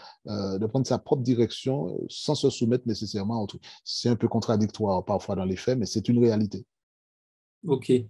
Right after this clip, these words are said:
Speaker 2: Alors, pour terminer rapidement, alors, Bruno et puis Corinne,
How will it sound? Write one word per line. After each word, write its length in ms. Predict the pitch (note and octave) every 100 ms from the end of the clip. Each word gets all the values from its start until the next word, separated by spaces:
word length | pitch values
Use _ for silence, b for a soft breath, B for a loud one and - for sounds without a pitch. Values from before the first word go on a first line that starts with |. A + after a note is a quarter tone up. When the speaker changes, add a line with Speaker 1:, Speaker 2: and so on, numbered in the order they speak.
| -
Speaker 2:
Alors, 340 | C3 C3 A#2
pour 540 | A2 C#3 C3+ C3 C3 A#2+
terminer 420 | C#3 B2+ B2+ B2
rapidement, 640 | A#2 A2 - B2 A#2+ A2+ - _ _
alors, 360 | G#2+ G#2 G2+ -
Bruno 580 | F#3 - A2 B2+ C3 D3
et 100 | D3+
puis 140 | - A2+
Corinne, 540 | B2+ A#2 D3+ F#3+